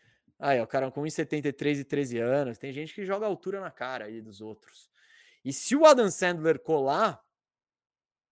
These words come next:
eu não duvido, hein? Você tem que, tem que ver se ele tá em São Paulo. Se ele tiver em São Paulo, há uma chance dele colar. E eu não sei se vocês viram, isso aí é uma brincadeira com o Radar Bandeja que a gente fez aí e tal, no,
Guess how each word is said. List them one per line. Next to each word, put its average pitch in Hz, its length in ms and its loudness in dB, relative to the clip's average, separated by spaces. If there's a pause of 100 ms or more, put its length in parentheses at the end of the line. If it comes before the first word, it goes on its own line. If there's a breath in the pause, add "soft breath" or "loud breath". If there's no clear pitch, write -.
(220)
eu 127 80 -8
não 131 100 -8
duvido, 285 380 2
hein? 160 160 -6
Você - 140 -14
tem 156 160 -8
que, 165 100 -12
tem - 380 -16
que 180 100 -10
ver 170 140 -2
se 208 100 -6
ele 233 80 -6
tá 233 120 -4
em 240 40 -6
São 262 220 -8
Paulo. 160 220 0
Se 175 100 -10
ele - 60 -8
tiver 240 140 -6
em - 40 -8
São 180 200 -4
Paulo, 165 520 0
há 139 120 -4
uma 311 200 -2
chance 220 360 -8
dele 240 200 -6
colar. 165 480 -2 (520 soft breath)
E 127 460 -8 (440)
eu 127 120 -16
não 139 80 -10
sei 160 140 -6
se - 60 -8
vocês 139 180 -4
viram, 143 260 -2
isso 123 160 -8
aí 135 80 -2
é 143 60 -4
uma 151 100 -4
brincadeira 147 420 -4
com 165 120 -12
o 165 40 -8
Radar 143 400 0
Bandeja 131 320 -6
que 123 80 -14
a 123 40 -10
gente 123 180 -18
fez 120 320 -10
aí 110 140 -10
e 110 40 -16
tal, 110 260 -12
no, 95 200 -18